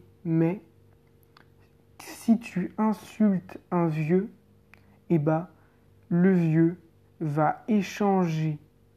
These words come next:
de corps avec le jeune qui l'a insulté. Et donc, c'est ce qui, euh, s'est passé.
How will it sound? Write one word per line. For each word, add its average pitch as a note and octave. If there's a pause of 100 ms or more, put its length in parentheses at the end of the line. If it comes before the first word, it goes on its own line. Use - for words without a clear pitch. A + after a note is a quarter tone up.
de F3
corps E3
avec E3
le E3+
jeune D#3+
qui F3+
l'a D#3+
insulté. D3+ (1120)
Et F3+
donc, F3+
c'est F3
ce -
qui, F3
euh, D3+
s'est E3
passé. D#3